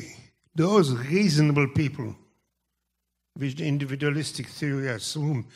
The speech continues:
who can calmly make their own choices, uh, they are found in well-integrated communities, not when they're atomized.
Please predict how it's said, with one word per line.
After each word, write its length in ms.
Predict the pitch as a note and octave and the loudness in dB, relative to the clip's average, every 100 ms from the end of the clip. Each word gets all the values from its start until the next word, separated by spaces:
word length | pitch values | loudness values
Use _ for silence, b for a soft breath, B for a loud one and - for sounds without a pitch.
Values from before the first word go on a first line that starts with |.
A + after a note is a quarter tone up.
| B B - | B B -12
who 100 | B2+ | -8
can 400 | - B2+ A#2+ B2+ | -4 -4 -4 -6
calmly 500 | - E3+ E3+ E3+ D3 | -2 2 4 4 2
make 260 | C#3+ D3 | 2 0
their 100 | D#3 | -2
own 180 | D3 C#3+ | 0 0
choices, 600 | - E3 D#3+ B2 A#2+ - _ _ _ _ _ _ _ _ | 0 -2 -2 -4 -8 -12 _ _ _ _ _ _ _ _
uh, 100 | C#3 - | -10 -10
they 300 | - C3 G3 | -8 -2 2
are 140 | G#3+ | 0
found 440 | - D#3+ F#3 F3+ D#3+ | 0 2 6 6 4
in 200 | C#3 C3 | 2 2
well-integrated 760 | D#3+ D#3+ D3+ C3+ B2 C3 B2 | 2 2 0 -2 -2 -2 -2
communities, 720 | B2 C3+ C#3+ D#3 B2+ B2 G2 - _ _ _ b b - | -4 -2 0 -2 -4 -10 -10 -18 _ _ _ b b -4
not 380 | C3+ F3 F#3 E3+ | 2 4 4 2
when 120 | C#3+ | 0
they're 320 | C3+ D3+ C3 | -2 -4 -6
atomized. 600 | A#2+ C3 B2 A2+ - - | -6 -6 -6 -6 -10 -20